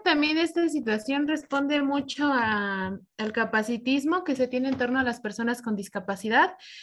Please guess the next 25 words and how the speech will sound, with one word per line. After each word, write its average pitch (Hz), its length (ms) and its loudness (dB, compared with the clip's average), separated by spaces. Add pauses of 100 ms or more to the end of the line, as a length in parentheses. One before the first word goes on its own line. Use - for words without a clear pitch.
(140)
en 226 140 0
lo 226 120 0
que 233 120 0
pueden 277 400 2
y 254 40 2
no 254 180 0
pueden 254 280 0
hacer 269 460 -4
y 220 260 -2
en 214 140 0
cómo 247 300 0
muchas 247 320 0
veces 240 240 -4
no 233 140 -2
pueden 233 220 -2
decidir 214 500 0 (360)
y 233 220 2
en 220 440 2
el, 214 420 0
pues, 254 200 0
en 240 100 0
la 226 160 0
quizás 269 300 -4
desinformación 277 1000 -2
o 202 360 -2